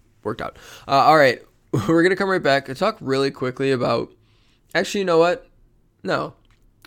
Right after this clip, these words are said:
We're gonna do Take Tuesday on a Wednesday, but we will incorporate some other interesting things from media because I have a couple takes on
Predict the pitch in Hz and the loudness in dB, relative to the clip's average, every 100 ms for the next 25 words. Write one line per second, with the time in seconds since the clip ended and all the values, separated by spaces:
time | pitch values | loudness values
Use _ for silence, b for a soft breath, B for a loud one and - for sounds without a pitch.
0 | _ 135 139 170 156 151 - 139 135 131 | _ -6 -2 -4 -4 -10 -6 -6 -6 -10
1 | 123 131 123 113 117 117 - 110 113 110 | -8 -4 -4 -4 -6 -6 -6 -6 -6 -6
2 | 131 131 127 123 123 131 127 123 117 110 | -4 -2 -2 -4 -6 -6 -6 -2 -2 -2
3 | - 120 113 117 113 107 110 113 - 110 | -4 -4 -2 -2 -2 -4 -6 -10 -10 -8
4 | - 110 110 - 110 101 - B B B | -8 -8 -10 -6 -6 -6 -12 B B B
5 | - 123 120 110 104 104 - 101 110 107 | -4 0 2 2 0 -4 -6 -8 -4 -2
6 | 110 101 101 104 98 113 101 - 104 101 | -2 -4 -10 -10 -10 -8 -8 -8 -8 -8
7 | 98 87 | -10 -16